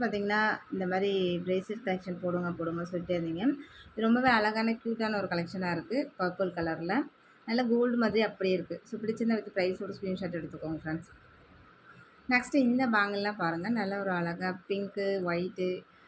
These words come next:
கிரீன்னு சொல்லிட்டு மூணு கலர்ல, மல்டி கலர்ல வேற லெவல்ல இருக்கு.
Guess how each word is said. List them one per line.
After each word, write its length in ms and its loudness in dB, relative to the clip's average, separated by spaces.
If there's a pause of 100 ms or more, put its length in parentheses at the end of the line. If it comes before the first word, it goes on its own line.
(300)
கிரீன்னு 420 0
சொல்லிட்டு 280 -2
மூணு 220 -4
கலர்ல, 360 0
மல்டி 240 -4
கலர்ல 260 -2 (100)
வேற 160 2 (140)
லெவல்ல 340 0
இருக்கு. 220 -2